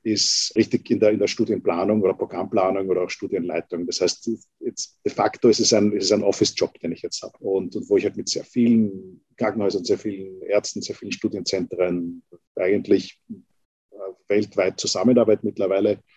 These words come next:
Das heißt, hier an der Westküste bedeutet das, dass,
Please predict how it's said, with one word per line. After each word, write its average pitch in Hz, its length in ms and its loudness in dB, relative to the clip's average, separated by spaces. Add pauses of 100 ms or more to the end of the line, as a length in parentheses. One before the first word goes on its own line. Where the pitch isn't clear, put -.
(340)
Das - 120 0
heißt, - 400 2
hier 143 120 6
an 139 60 6
der 113 100 4
Westküste 131 540 4
bedeutet 107 440 4
das, 104 200 4
dass, - 380 0